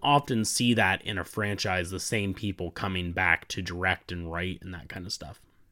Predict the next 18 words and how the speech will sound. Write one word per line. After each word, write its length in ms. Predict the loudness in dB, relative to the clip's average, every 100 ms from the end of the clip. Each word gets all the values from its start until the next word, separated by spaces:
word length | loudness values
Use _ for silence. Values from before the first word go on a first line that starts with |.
| -20 _ -20 _ -20 _ _ _ -20 -20 -20 _ 2
And 140 | 2
even 340 | 4 6 8
though, 300 | 10 12 12
you 160 | 10 8
know, 180 | 4 2
their 200 | 2 0
follow-ups, 720 | 4 8 8 8 6 4 6
neither 200 | 10 10
one 140 | 8
of 40 | 4
their 100 | 2
follow-ups 480 | 2 2 0 -2 -4
were 200 | -4 0
as 280 | 0 -2
good 220 | 0 0 0
as 100 | -2
the 120 | -4
originals, 680 | -2 -4 -4 -6 -6 -10